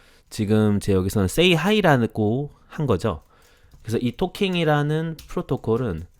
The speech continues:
say hi라는 함수를 가지고 있다라고 하는 거예요. 근데 이제 이렇게 볼 수가 있겠죠. 그런데, 어, 여기서 말하는 이제 적용이 된 의존성 주입은 어떤 거냐면 이 토킹이라고 하는 프로토콜이 결국에는 say hi라는 걸 가지고 있고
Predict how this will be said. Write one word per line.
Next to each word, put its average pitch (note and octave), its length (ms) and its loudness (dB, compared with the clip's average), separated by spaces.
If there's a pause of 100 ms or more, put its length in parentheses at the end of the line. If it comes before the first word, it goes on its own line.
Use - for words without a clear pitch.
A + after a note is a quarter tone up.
(280)
say D#3+ 380 -2
hi라는 E3 760 -2 (760)
함수를 F3+ 400 0
가지고 A#2+ 320 -2
있다라고 G2+ 360 -4
하는 B2+ 200 -6
거예요. E2 240 -10 (960)
근데 C#3+ 260 6
이제 C3 400 2
이렇게 D3+ 300 0
볼 A2 140 2
수가 - 180 -4
있겠죠. D#2+ 340 -10
그런데, B2+ 400 -2 (220)
어, F#2 400 -4
여기서 D3 320 0
말하는 C3 320 2
이제 G2 220 0
적용이 B2 500 0
된 G2+ 240 0
의존성 A#2+ 460 0
주입은 G2+ 260 -2
어떤 B2 260 -2
거냐면 F2+ 540 0 (840)
이 A2 220 2
토킹이라고 D3+ 1120 2 (600)
하는 E3 320 0
프로토콜이 A#2 800 2
결국에는 G2 300 0
say E3+ 260 0
hi라는 D3+ 420 0
걸 G#2+ 160 2
가지고 G2+ 440 -4
있고 C3 420 -4